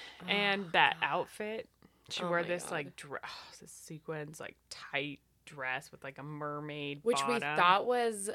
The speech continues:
Speaker 2: Thought it was pants with bell
Speaker 1: Yeah,
Speaker 2: bottom, like a
Speaker 1: but
Speaker 2: jumpsuit with bell bottom.
Speaker 1: It was a dress and literally changed my life. I think about it.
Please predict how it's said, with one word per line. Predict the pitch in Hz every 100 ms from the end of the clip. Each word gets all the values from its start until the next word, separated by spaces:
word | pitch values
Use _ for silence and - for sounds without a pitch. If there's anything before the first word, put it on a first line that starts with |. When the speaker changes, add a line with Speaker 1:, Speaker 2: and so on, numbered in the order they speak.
| -
Speaker 2:
Thought | 151 208
it |
was | 202 160
pants | - 156 156 -
with | 160 131
bell | 156 170
Speaker 1:
Yeah, |
Speaker 2:
bottom, | 196 135 135 135
like | 147 151
a | 151
Speaker 1:
but | 196 185
Speaker 2:
jumpsuit | 180 202 - - -
with | 175 -
bell | 139
bottom. | 160 - 151 165 _ _ -
Speaker 1:
It | 185
was | 170 156
a | 156
dress | 156 156 151
and | 160 156 - - 180 -
literally | 180 196 175 156
changed | 151 151 151
my | 175
life. | - 170
I | 170
think | 170 165
about | 160 151
it. | 151 156